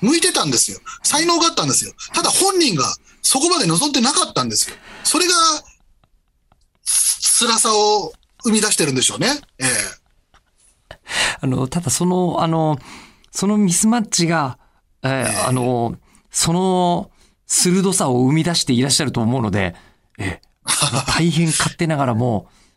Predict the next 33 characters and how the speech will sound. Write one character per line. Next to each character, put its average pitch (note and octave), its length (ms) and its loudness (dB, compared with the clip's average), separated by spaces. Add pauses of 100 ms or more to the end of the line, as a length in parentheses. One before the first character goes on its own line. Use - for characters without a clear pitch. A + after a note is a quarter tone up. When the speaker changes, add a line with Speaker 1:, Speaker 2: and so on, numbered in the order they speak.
Speaker 2:
も D3+ 240 2
う - 80 -4
今 G#3+ 240 2
の C#3+ 120 0
そ - 180 0
の E3+ 400 0
エ D3+ 60 0
ッ D3 40 0
セ F#3+ 380 2
イ - 20 0
漫 F3+ 300 2
画 D3 100 0
の A#2+ 300 0 (500)
才 - 300 0
能 D#3 220 2
を C#3 60 2
お D3+ 60 4
生 D#3 100 -2
か D#3+ 140 -2
し D3 280 0
い C3 60 -2
た D#3 120 -2
だ D3 100 0
い C3 120 -2
て、 B2 320 -2 (380)
お D#3 80 0
そ - 120 0
ら G3 100 0
く、 C#3 60 -2
Speaker 1:
え - 20 2
え、 D3 40 2
え A2 380 0
え。 - 60 -20